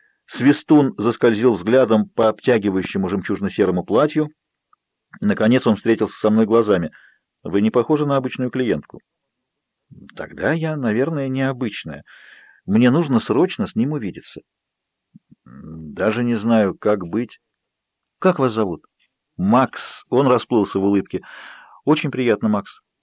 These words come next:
А с обычными клиентами вы как поступаете?"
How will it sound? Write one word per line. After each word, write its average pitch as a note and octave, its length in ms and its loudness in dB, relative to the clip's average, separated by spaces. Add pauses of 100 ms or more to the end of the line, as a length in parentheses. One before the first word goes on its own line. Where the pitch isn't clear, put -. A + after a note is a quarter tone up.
(180)
А B2+ 160 -2
с - 80 0
обычными D3+ 360 0
клиентами G2+ 460 -2
вы A#2 100 -2
как D3+ 200 -2
поступаете?" G#2 640 -4